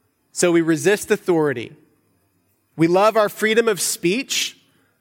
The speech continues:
so we use our words to communicate our own values, perhaps without even testing it according to the Word of God. We love our inalienable right to pursue happiness,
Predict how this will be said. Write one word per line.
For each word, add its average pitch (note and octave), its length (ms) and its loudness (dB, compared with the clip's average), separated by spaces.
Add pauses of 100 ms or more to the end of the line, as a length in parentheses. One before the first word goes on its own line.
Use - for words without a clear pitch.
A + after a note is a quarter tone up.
(140)
so F#3 300 0
we F3 140 0
use A#3 240 0
our A3 100 2
words G#3 380 0
to G#3 100 -2
communicate G3 760 0 (840)
our D#3+ 180 2
own A#3 220 0
values, F#3+ 600 0
perhaps G#3 500 -2
without G3 320 0
even F3+ 220 -2
testing G3 400 -2
it F3+ 80 0
according E3+ 360 -2
to - 80 -14
the E3 80 -2
Word D#3+ 200 0
of D3+ 100 -8
God. D#3+ 440 -2 (580)
We F3+ 100 0
love B3+ 640 2
our A3+ 180 2
inalienable A3+ 880 0
right F#3 440 0
to G3 200 -2
pursue A3 560 -2
happiness, F#3 1000 -2